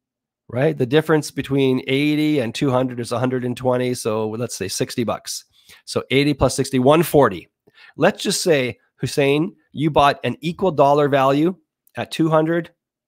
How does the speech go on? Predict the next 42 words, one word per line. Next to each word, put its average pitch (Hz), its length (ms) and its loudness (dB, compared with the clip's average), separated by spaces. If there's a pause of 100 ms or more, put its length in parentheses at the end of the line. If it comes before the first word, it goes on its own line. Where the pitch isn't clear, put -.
(480)
and 110 140 -6
eighty 139 460 2 (320)
and 113 120 -8
eighty 131 280 0
dollars. 107 420 -4
Now 135 140 2
your 156 180 4
average 139 300 0
price 123 340 0
is 104 180 -12
one 110 200 -4
forty. 64 440 -12 (520)
So 160 180 6
it 147 160 8
doesn't 214 340 2
ever 180 220 0
have 160 240 -4
to - 80 -10
get 156 280 -4
f-, 143 100 -20
to - 140 -14
two - 200 -4
hundred 180 320 0
again 110 240 -6
for 127 120 -6
you 127 120 -2
to 139 80 -2
be 135 100 -6
profitable. - 520 -4
It 117 120 -6
only 139 200 0
has 143 160 -4
to 139 80 -10
get 139 140 -4
to 135 80 -6
one 131 180 0
forty-one 135 640 -2
and 107 100 -8
you're 107 80 -8
back 107 240 -6
in 117 80 -6
profit. - 400 -6